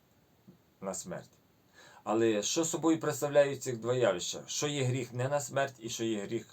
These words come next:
на смерть? І що потрібно робити в даному випадку? Євангелія від Іоанна, другий розділ і п'ятнадцятий, шістнадцятий вірш сказано: "Не любіть світу, ні того, що в світі. Коли хто любить світ,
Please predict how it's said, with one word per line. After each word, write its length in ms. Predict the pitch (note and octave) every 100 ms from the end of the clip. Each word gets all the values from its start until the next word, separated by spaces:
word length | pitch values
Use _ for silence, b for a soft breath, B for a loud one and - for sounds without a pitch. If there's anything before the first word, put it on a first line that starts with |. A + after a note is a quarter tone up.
| _
на 100 | G#2
смерть? 460 | G2 G#2 F2 E2 - _ _ B B B
І 60 |
що 180 | A#2+ D3
потрібно 440 | D#3 - D3+ D3 C3+
робити 540 | B2 C3+ B2+ C3 A2+ - _ -
в 60 | G2
даному 460 | A#2+ A2+ A#2 A2+
випадку? 480 | G#2+ G2+ E2+ - - - _ _ _ _ _ _ _ _ - - - B B B B B
Євангелія 500 | G#2+ A#2 C#3 D3+ D3
від 140 | C#3 C3
Іоанна, 360 | C3+ C#3 C#3
другий 340 | A#2+ A#2+ C3 C3
розділ 440 | C3+ A#2+ B2+ A2+
і 580 | A#2+ A#2 A2+ A2 G#2+ G2+ F#2+ - -
п'ятнадцятий, 540 | A2+ C3 B2+ - A#2
шістнадцятий 560 | A2+ A#2 C#3 C#3+ - B2+
вірш 200 | A#2+ A#2
сказано: 520 | A#2+ G#2+ G2 E2+ - -
"Не 140 | G#2+ A#2+
любіть 320 | C#3 D#3 D#3+
світу, 360 | B2 B2+ C#3 C3+
ні 160 | C3
того, 220 | A#2+ D3+
що 140 | D#3 D3
в 60 |
світі. 480 | B2 A#2 A#2+ A#2+ C#3 - b b
Коли 220 | B2 C3+
хто 200 | C#3 C#3+
любить 300 | C#3+ B2+ A#2+
світ, 340 | B2+ E3 E3